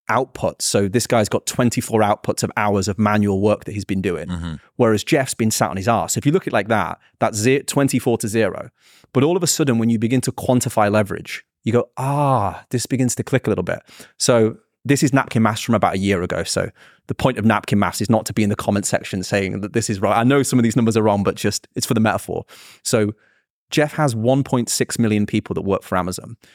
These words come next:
Speaker 1: So let's say they all work eight hours per day. Jeff's achieved twenty point eight million hours of work that day. Then if you looked at robot leverage,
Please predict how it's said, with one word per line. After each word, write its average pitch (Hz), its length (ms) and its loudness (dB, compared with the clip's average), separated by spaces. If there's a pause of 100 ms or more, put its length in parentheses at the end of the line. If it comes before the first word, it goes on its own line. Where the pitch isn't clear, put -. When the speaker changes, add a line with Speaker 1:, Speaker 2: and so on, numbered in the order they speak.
(180)
Speaker 1:
So - 100 -4
let's 131 140 -2
say 147 100 2
they 143 200 2
all 135 260 2
work 120 280 2 (120)
eight 110 180 2
hours 104 240 2
per - 160 -8
day. 95 380 0 (320)
Jeff's 120 340 -2
achieved 107 340 -2
twenty 123 460 0
point 113 340 -2
eight 104 200 -2
million 104 540 2
hours 98 360 0
of 98 140 -4
work 98 340 0
that - 160 -4
day. - 300 -2 (580)
Then 131 220 2
if 156 100 0
you 160 80 4
looked 156 220 0
at - 120 0
robot 123 360 2
leverage, 87 520 -6